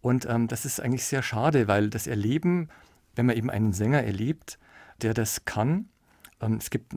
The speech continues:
äh, eine andere Sängerin, eine Schwedin, Frau Verbeck Svärdström, die mit Rudolf Steiner, Sie haben es vorher kurz angesprochen, in Kontakt war und auch mit ihm zusammen eine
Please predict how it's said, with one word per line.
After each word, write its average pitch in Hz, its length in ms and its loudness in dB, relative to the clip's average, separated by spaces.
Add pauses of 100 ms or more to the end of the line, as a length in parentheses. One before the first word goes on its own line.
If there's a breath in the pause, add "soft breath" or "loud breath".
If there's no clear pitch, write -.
äh, 127 60 -4
eine 120 260 -2
andere 147 280 4
Sängerin, 151 560 4 (340 loud breath)
eine 107 240 -2
Schwedin, 156 680 0 (420)
Frau 113 320 2 (140)
Verbeck 117 500 -2
Svärdström, 123 1120 0 (680 loud breath)
die 113 140 0
mit 117 200 0
Rudolf 113 280 0
Steiner, 127 300 0
Sie - 80 -4
haben 127 60 0
es 123 80 -2
vorher 127 200 -2
kurz - 200 -4
angesprochen, 147 520 0
in 135 160 -2
Kontakt 135 580 -4
war 147 200 2 (420 loud breath)
und 135 220 0
auch 131 220 0
mit 143 160 0
ihm 151 160 0
zusammen 147 440 0 (280 loud breath)
eine 120 380 0